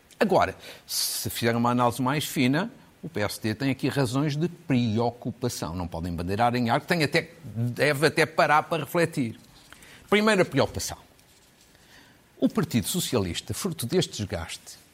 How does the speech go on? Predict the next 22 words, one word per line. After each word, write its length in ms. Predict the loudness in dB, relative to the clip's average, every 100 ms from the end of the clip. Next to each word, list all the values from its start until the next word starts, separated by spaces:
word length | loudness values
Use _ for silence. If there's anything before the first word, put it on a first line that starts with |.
| _ _ _ _ -20 -20 _ _
tem 100 | -4
uma 120 | -4
quebra 360 | 0 2 4 2
de 100 | 2
sete 500 | 0 2 2 0 -4
pontos 340 | -2 0 0
percentuais 800 | -4 -6 -2 -2 -2 -6 -8 -14 -18 -8
em 100 | -4
três 380 | -2 0 0 -2
ou 60 | -4
quatro 260 | -4 -4
meses. 360 | -6 -8 -12 -20 -20 -20 _ _ _
Mas 140 | -8 -6
o 60 |
P 120 | -4 -4
S 160 | -4
D 80 | -4
só 180 | -4 -4
cresce 400 | -2 -2 -2 -8 -4
um 140 | -2
ponto. 320 | -2 -4 -6 -6 -16 -20 -20 -20 -20 -20 -20 -20 -12
Portanto, 340 | 0 2 2